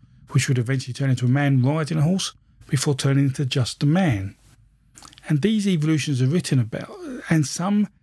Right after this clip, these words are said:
say this gives a tantalising glimpse, perhaps into the possibility of the mythological birth of Sleipnir, Odin's eight-legged horse. But again, that's diverting a bit from where we're going here. Lieberman then goes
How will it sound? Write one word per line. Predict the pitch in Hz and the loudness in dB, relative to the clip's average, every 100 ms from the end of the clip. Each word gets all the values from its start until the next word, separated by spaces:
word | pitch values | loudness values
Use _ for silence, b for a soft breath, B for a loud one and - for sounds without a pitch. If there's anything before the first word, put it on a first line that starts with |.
| _ | _
say | - - 127 | -10 -4 -4
this | 110 143 - | -2 -2 -2
gives | 156 135 | -4 -2
a | 131 | -4
tantalising | - 156 170 180 165 147 143 | 0 0 0 -2 0 0 0
glimpse, | 127 117 - - - | 0 -2 -6 -14 -6
perhaps | 151 - | -6 -4
into | 135 123 | -4 -2
the | 113 | -4
possibility | - 131 - 120 131 120 135 123 - _ _ _ - | -2 -2 -2 -2 -2 -2 0 -2 -2 _ _ _ -6
of | 127 | -2
the | 123 | 2
mythological | 127 127 127 120 - 120 | 2 2 2 0 -6 -8
birth | 117 117 - | -8 -10 -6
of | 147 | -4
Sleipnir, | - - - - 117 101 113 | -2 -2 -4 -4 -8 -6 -4
Odin's | 123 113 101 104 | -2 0 -2 -4
eight-legged | - 190 170 123 120 | -2 0 0 -2 -2
horse. | - - - - - - - _ _ _ - | -6 -8 -8 -10 -10 -12 -12 _ _ _ -6
But | 143 - _ _ - | -6 -6 _ _ -14
again, | 127 139 107 113 | -4 -4 -2 -4
that's | 123 - - - - - - _ - - | -6 -8 -12 -14 -14 -14 -14 _ -10 -8
diverting | - 135 139 113 120 113 120 | -4 -2 0 0 -2 -2 -4
a | |
bit | 120 | -4
from | - | -2
where | 131 113 | 0 0
we're | |
going | 120 120 | -2 -6
here. | 104 - - B B B B B - - | -10 -14 -16 B B B B B -20 -4
Lieberman | 160 196 135 113 110 | -2 -2 -4 -4 -2
then | 147 | -2
goes | 139 135 131 113 - - - | 0 0 0 -2 -6 -8 -10